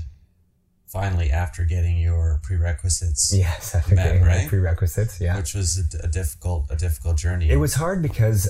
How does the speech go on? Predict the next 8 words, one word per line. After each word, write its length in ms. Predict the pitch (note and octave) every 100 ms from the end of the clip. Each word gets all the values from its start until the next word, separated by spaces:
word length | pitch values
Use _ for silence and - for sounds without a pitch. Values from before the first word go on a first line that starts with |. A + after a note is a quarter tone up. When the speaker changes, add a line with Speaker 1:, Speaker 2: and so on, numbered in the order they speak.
| -
Speaker 2:
I 580 | G2+ A2 A2 G2+ F2+ - _ _ _ _ _ _
was 380 | F#2+ F#2+ F2+ -
in 200 | B2 B2
class 680 | - - F#2 G2 F#2+ - -
with 220 | F2+ E2+
seventeen, 840 | - - - - G#2 G2+ - F#2+ F2+
eighteen, 500 | F2 - - E2+ D#2+
nineteen-year-olds. 960 | D#2 D#2 - D#2 D2+ - - - -